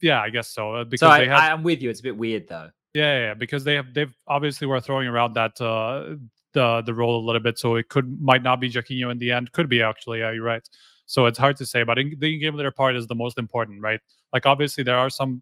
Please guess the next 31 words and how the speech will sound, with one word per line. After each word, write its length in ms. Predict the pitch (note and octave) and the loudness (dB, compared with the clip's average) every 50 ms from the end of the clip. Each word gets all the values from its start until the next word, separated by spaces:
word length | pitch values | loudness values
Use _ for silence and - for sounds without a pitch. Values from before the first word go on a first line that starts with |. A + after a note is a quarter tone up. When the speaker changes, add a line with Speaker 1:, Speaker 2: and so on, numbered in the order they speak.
| _ _ | _ _
Speaker 1:
some 240 | - - C3+ A#2+ | -2 -2 -2 -2
people 260 | - - B2+ - C3 B2 | 0 -6 -4 -2 -2 0
who 100 | B2+ B2+ | 2 2
are 120 | A#2+ A#2 | 2 2
available. 580 | A2+ A2+ B2 B2 A#2+ A#2+ B2 B2 B2 A#2+ B2 _ _ _ _ _ _ | 2 2 0 0 0 -2 -2 -2 -2 -2 -4 _ _ _ _ _ _
Like, 160 | C#3 A#2 - | -2 0 0
if 100 | B2+ - | 0 -2
you 80 | C#3 A#2+ | -2 -2
look 140 | A#2+ - | 0 2
at 180 | A#2+ A2+ A2 - _ _ _ - | 2 2 2 0 _ _ _ -2
M 100 | C#3+ C3 | 2 2
S 200 | B2+ A#2+ - - | 2 0 2 2
L, 360 | C3+ B2 B2 A#2+ A#2 A#2 - - | 2 4 4 4 2 0 0 0
Alex, 560 | C#3 B2+ A#2+ A#2+ A#2+ A#2+ A#2 - - - - - | 2 4 4 4 2 0 -2 -6 -10 -12 -6 -4
I 80 | B2+ A#2+ | -4 -2
guess, 200 | B2+ B2 - - | -2 -4 -2 -2
are 100 | B2+ A#2+ | -4 -4
the 120 | A#2 A2+ | -4 -10
two 180 | _ - C3+ B2+ | _ -4 -4 -2
biggest, 600 | A2 B2+ A#2+ B2 C#3 C#3+ - - - _ - _ _ _ _ _ _ _ _ _ | 0 -2 0 0 -2 -2 -2 -8 -14 _ -20 _ _ _ _ _ _ _ _ _
uh, 180 | - C3+ B2 B2 | 2 2 2 2
candidates 560 | _ - C#3 C#3+ C3+ C#3+ C#3 D3+ D#3 - - | _ 0 0 0 0 -2 -4 -6 -6 -4 -6
right 140 | D3+ D#3 D#3+ | -6 -6 -2
now 160 | D#3 D#3 D#3 | -2 -2 -2
for 100 | - E3 | -2 0
that 180 | D#3 D#3 D3+ - | -2 -2 -2 -4
spot, 360 | - _ - D#3+ E3 D#3 - | -6 _ 2 2 2 0 -4
because, 420 | - C3 - B2+ A2+ A#2 - - - | -10 -6 -4 -4 -4 -4 -10 -2 0
like, 180 | C#3 A#2+ A2+ - - | 0 0 0 -2 -2
who 140 | D3 D3 D3 | 2 4 4
else? 400 | C#3+ D3 - - - - - | 4 2 0 -4 -8 -10 -10